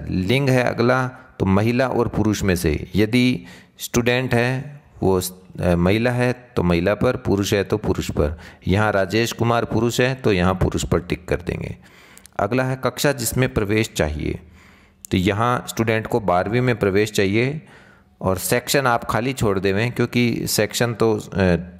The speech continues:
क्लास टीचर जो है वो आपको आवंटित करेंगे। तो आप यहाँ, अ, कक्षा बारह है, अगर दसवीं में प्रवेश लेना चाहते हैं कक्षा दस, ग्यारहवीं में लेना चाहते हैं तो कक्षा ग्यारह, जो भी है।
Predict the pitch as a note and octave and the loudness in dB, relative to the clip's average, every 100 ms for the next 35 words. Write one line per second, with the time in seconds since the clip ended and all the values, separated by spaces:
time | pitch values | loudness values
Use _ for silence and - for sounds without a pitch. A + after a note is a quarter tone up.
0 | - F#2 F#2 - G#2 F2 G#2+ G#2 G2 F#2 | -2 2 2 0 -2 0 0 0 0 2
1 | G2 F2+ F2+ - F#2 E2+ F2 F2+ - D#2+ | 2 0 0 0 2 2 0 -2 -2 0
2 | E2+ F2 A#2 E3+ - - - - - - | 2 2 0 -4 -10 -20 -20 -20 -20 -20
3 | _ - - - A2 G#2+ - - - - | _ -20 -8 0 2 2 -2 -10 -20 -20
4 | _ _ _ _ - G#2+ A2 A2+ A2 A2+ | _ _ _ _ 0 0 0 2 2 0
5 | - - F2+ F2+ F#2 G2+ - B2+ G2 G2 | -4 -4 2 2 0 -2 0 0 2 2
6 | G#2 G#2 F#2+ A2 G#2+ - - - _ _ | 2 0 -2 -4 -8 -14 -20 -20 _ _
7 | _ - - F#2 E2+ G#2 - B2+ B2 A#2+ | _ -6 -2 -2 0 0 2 2 2 2
8 | A#2 B2 A#2+ A#2+ A2+ A2 A#2+ A2+ F#2+ - | 2 2 2 0 0 0 2 0 0 0
9 | G2+ F2+ G#2 - F2 F#2 G2+ A2+ A2+ G#2+ | 0 2 0 -2 2 2 2 0 2 2
10 | G#2 G2+ G#2 G#2 G2+ G2 F2+ - F#2 F#2 | 0 0 0 0 -2 0 -2 0 0 2
11 | F#2+ A2 C#3 F#2 F#2+ G2 G2 | 0 -2 -2 0 0 0 -4